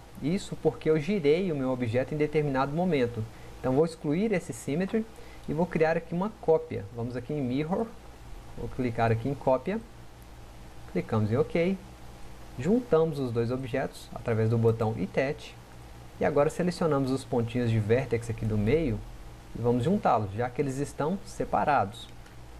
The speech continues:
Então vamos juntar todos esses pontinhos através da ferramenta Weld. O valor aqui aparentemente está OK.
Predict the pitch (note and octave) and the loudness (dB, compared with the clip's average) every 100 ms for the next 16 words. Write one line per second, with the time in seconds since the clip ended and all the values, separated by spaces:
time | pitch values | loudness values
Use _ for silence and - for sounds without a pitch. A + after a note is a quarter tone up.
0 | - A2 G#2+ A#2 A2+ C3 A2+ A2+ A2+ - | -10 -4 0 2 2 0 0 0 0 0
1 | C3 B2+ B2+ A2+ - C#3 - D3+ G#3 - | 2 2 0 -2 -2 -4 0 2 2 0
2 | - B2 A2+ G#2+ A2+ A2+ A2 A2 G#2+ G#2 | -4 2 4 6 6 6 2 2 2 2
3 | A2 D3 D#3 D#3+ F#3+ - - - - - | 2 4 4 4 0 -8 -16 -16 -16 -16
4 | - - - - E3 E3 C#3 B2+ A#2+ A2+ | -16 -14 -14 -8 2 4 6 6 4 2
5 | B2 B2 A2+ A2+ A2+ G#2+ - C3+ C3+ D3+ | -2 0 0 0 0 -2 0 -2 0 0
6 | E3 | 0